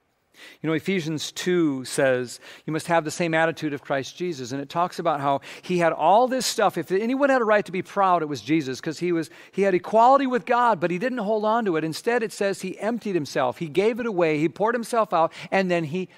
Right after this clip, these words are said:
humbled himself, even to the place of being on a cross. So be more like Jesus, where instead of being so full of yourself, you will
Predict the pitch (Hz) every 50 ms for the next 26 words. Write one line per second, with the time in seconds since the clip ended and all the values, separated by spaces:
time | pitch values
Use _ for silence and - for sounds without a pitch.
0 | _ _ - - 254 262 226 185 170 143 135 127 123 120 - 151 131 117 113 113
1 | - 175 190 202 240 214 247 240 233 226 - 180 160 165 151 - - - - -
2 | - - _ _ _ _ _ 160 147 135 139 147 147 143 143 143 143 139 139 135
3 | 127 - - - 185 170 143 120 110 110 113 - - 156 120 120 233 254 233 233
4 | 220 208 180 160 147 127 - - 135 135 135 139 135 151 175 185 175 - - 156
5 | 147 147 143 135 - - 214 214 202 151 127 160 160 156 139 - 147 127 117 -
6 | - - - 294 285 233 156 113 - 117 107 98 - - 127 98 92 92 101 _
7 | - 143 160 156 147 151 151 147 139 131